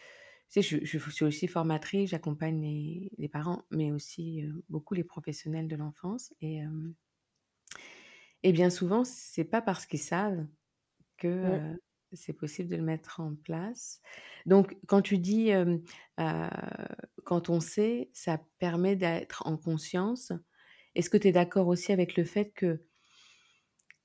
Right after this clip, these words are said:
Speaker 1: quand on sait et qu'on est OK pour être en conscience, c'est plus facile
Speaker 2: Oui.
Speaker 1: à appliquer ? Tu vois ce que je
Speaker 2: Oui.
Speaker 1: veux dire ? Parce qu'il faut
Speaker 2: Ouais.
Speaker 1: être OK de,
Speaker 2: Oui.
Speaker 1: d'activer la partie être et ressenti.
Speaker 2: Ouais, faut être OK et hem,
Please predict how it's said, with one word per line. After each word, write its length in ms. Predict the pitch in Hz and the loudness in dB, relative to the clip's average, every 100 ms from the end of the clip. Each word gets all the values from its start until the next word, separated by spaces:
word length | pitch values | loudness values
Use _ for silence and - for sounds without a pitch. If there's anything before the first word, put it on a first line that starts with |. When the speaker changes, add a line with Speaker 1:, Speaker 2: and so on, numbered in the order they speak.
| _ _ - | _ _ 0
Speaker 1:
quand 280 | 175 165 | 0 2
on 100 | 165 | 0
sait 380 | 156 - 202 190 - | -2 2 2 2 -2
et 120 | 156 | 0
qu'on 220 | 160 151 | 2 4
est 80 | 151 | 6
OK 300 | 180 180 240 233 | 4 6 4 4
pour 200 | 175 156 | 0 0
être 220 | 147 - | -2 -6
en 40 | |
conscience, 760 | 147 151 - 156 196 - - - _ _ _ _ | -8 -10 -8 -6 -6 -8 -16 -20 _ _ _ _
c'est 160 | - | -10
plus 160 | - 196 | -6 -2
facile 400 | 175 165 190 190 | 0 4 4 4
Speaker 2:
Oui. 0 | |
Speaker 1:
à 40 | 165 | 2
appliquer ? 500 | 151 160 - 147 147 _ _ _ _ _ _ - | -6 -10 -6 -6 -8 _ _ _ _ _ _ -8
Tu 100 | 170 | -2
vois 140 | 208 | 0
ce 80 | 220 | 4
que 80 | 208 | 4
je 60 | |
Speaker 2:
Oui. 60 | 185 | 4
Speaker 1:
veux 40 | |
dire ? 300 | 185 440 - - | -2 -8 -10 -8
Parce 140 | 160 | -6
qu'il 120 | 165 | 0
faut 100 | 190 | 4
Speaker 2:
Ouais. 20 | 170 | 4
Speaker 1:
être 180 | 160 - | 4 -2
OK 280 | 185 - 240 269 - _ _ | -2 4 4 2 -2 _ _
de, 440 | 170 160 156 156 165 _ _ _ _ _ - | -2 0 -2 -4 -8 _ _ _ _ _ 2
Speaker 2:
Oui. 200 | 170 190 | 4 4
Speaker 1:
d'activer 440 | 175 160 160 160 - - | 2 2 2 0 -10 -6
la 120 | 151 | -4
partie 520 | 156 151 - 160 156 - | -4 -6 -6 -4 -4 -4
être 340 | 156 165 - | -4 -4 -4
et 40 | 151 | -4
ressenti. 640 | 151 151 156 151 - 151 _ _ _ - | -2 -4 -6 -8 -10 -16 _ _ _ -4
Speaker 2:
Ouais, 200 | 202 175 _ _ - - | -4 -4 _ _ -20 -20
faut 120 | - 226 | 6 6
être 240 | 220 - | 6 2
OK 160 | 196 226 | 4 6
et 420 | 262 277 - 202 | 6 6 8 10
hem, 480 | 190 180 180 180 | 10 6 4 2